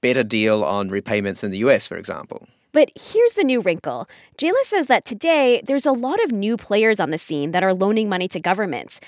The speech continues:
Speaker 2: countries like China and even private companies.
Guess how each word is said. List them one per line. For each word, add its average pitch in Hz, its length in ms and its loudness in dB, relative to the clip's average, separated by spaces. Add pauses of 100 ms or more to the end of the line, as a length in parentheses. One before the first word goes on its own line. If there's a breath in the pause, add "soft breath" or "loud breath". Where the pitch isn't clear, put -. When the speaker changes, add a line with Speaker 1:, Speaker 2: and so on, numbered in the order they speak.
(140 loud breath)
Speaker 2:
countries 180 380 -4
like 160 180 -2
China 294 640 0
and 208 300 -4
even 311 320 0
private 208 440 0
companies. - 600 -6